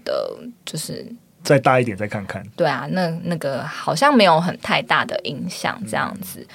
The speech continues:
Speaker 1: 我们就会花比较长的时间，就是真的就是长期的跟家长保持固定联系，然后让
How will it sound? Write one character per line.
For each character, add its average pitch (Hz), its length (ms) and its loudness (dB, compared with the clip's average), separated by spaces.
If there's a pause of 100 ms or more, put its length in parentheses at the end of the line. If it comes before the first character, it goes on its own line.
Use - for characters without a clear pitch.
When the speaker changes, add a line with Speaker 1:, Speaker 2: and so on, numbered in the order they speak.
(160)
Speaker 1:
我 151 100 -4
们 143 160 -4
就 175 160 2
会 175 240 4
花 156 300 2
比 - 80 -8
较 156 200 2
长 - 360 -10
的 123 160 -4
时 - 240 -6
间， 151 240 -4
就 156 80 -4
是 160 240 -6 (340)
真 285 140 8
的 254 140 6
就 208 80 0
是 202 500 2
长 165 260 -2
期 143 280 -6
的 139 220 2
跟 156 280 0
家 151 200 2
长 139 260 -4
保 98 180 -2
持 - 280 -8
固 170 200 -4
定 139 260 -6
联 85 240 -4
系， 156 280 -6
然 139 140 -6
后 156 300 0
让 165 220 2